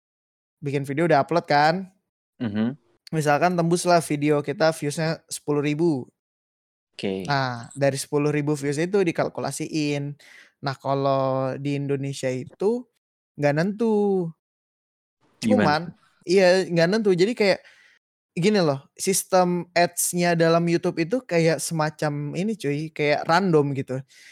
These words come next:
Speaker 1: Jadi kan kita naruh ads nih.
Speaker 2: Mhm.
Speaker 1: Kayak lu kan nonton YouTube pasti ada titik-titik kuning tuh, ya kan?
Speaker 2: Iya.
Speaker 1: Nah,
Speaker 2: Bener.
Speaker 1: cuman di titik-titik kuning itu belum tentu selalu muncul iklan gitu.
Speaker 2: Oke.
Speaker 1: Iya,
Speaker 2: Itu apa
Speaker 1: jadi di
Speaker 2: karena,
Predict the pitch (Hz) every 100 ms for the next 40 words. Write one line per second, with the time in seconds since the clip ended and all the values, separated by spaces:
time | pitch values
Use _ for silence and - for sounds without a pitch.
0 | _ 147 151 233 247 240 262 240 185 156
1 | 185 - 214 175 - _ _ _ _ _
2 | 123 113 120 90 _ _ _ _ 165 175
3 | 214 262 277 269 208 202 208 208 262 -
4 | 220 269 226 - 196 196 202 190 - 208
5 | 233 247 233 247 _ _ _ - 110 110
6 | 101 90 87 _ _ 165 165 151 101 90
7 | 160 - - 247 277 233 208 196 180 196
8 | 190 202 190 233 262 214 180 170 175 170
9 | 226 - 185 233 - - 170 180 214 -
10 | 185 175 160 139 - 143 127 123 131 -
11 | _ - - - - 123 135 135 - _
12 | - 170 - _ 175 202 220 240 143 202
13 | 233 165 160